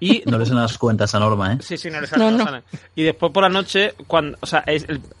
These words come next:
Speaker 1: el papel eso como, ese como de madre, ¿no? Porque es un, porque no nos olvidemos que Norma es una especie como de madre, mm, putativa de Shelley, ¿no? O sea, de adoptiva, ¿no? Em, y esa cara de desaprobación, ¿no? Ese gesto de desaprobación que tiene, tanto en ese momento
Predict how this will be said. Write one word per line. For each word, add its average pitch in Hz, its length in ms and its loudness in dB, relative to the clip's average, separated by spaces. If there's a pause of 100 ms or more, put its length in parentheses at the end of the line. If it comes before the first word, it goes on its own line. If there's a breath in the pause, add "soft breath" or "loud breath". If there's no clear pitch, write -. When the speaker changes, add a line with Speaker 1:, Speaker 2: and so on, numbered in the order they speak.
(140)
Speaker 1:
el 147 120 -4
papel 165 300 2
eso 214 240 -2
como, 196 220 -4
ese - 220 -2
como 175 240 0
de 151 120 0
madre, 160 460 2
¿no? 165 320 -6
Porque 143 240 -6
es 147 40 -2
un, 170 80 -6 (280)
porque 143 360 2
no 131 160 -4
nos 151 120 2
olvidemos 180 260 -2
que 170 80 -4
Norma 156 220 -2
es 180 40 -2
una 180 100 -2
especie 175 220 -8
como 170 200 -4
de 135 80 2
madre, 156 520 4 (500 loud breath)
mm, 147 580 -6
putativa 165 540 2
de 151 120 4
Shelley, 185 280 2
¿no? 175 120 -4
O 180 40 -6
sea, 147 140 2
de 127 180 2
adoptiva, 131 440 0
¿no? 147 100 -10 (640 loud breath)
Em, 131 800 2 (520)
y 139 1300 2 (920)
esa - 180 -2
cara 226 160 4
de 220 60 4
desaprobación, 180 640 0
¿no? 175 60 0
Ese 175 120 -2
gesto 165 200 -2
de - 20 0
desaprobación 160 440 -2
que 156 100 0
tiene, 160 280 0
tanto 147 360 0
en 135 120 0
ese 156 160 -4
momento 180 520 2